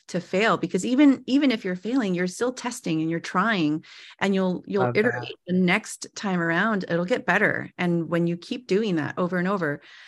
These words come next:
Speaker 1: you know, when, when it comes to cooking, you know, trying this recipe out, it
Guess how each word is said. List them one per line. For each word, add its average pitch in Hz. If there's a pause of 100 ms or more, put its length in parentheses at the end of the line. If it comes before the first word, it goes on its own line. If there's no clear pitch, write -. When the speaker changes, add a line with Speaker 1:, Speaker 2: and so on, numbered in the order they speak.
(200)
Speaker 1:
you 175
know, 170
when, 170
when 165
it 156
comes 185
to 170
cooking, 160 (140)
you 165
know, 151
trying 214
this 185
recipe 170
out, 160
it -